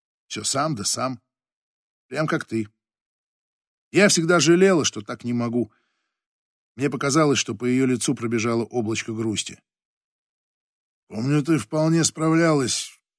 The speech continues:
когда чего-то хотела», сказал я. «Взять хоть Тревора».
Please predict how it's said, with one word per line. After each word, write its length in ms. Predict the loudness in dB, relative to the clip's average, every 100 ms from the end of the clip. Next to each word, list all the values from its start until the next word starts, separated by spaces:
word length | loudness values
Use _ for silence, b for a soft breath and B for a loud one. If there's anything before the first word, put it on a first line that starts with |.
| _ -14
когда 360 | -12 -6 -6
чего-то 380 | -4 -6 -6 -8
хотела», 600 | -8 -8 -6 -6 -8 -12 _ _ _
сказал 400 | -14 -8 -6 -6
я. 120 | -8 -14 _ _ _ _ _ _
«Взять 360 | -4 0 0 0
хоть 240 | -4 -4
Тревора». 520 | -2 0 2 0 -4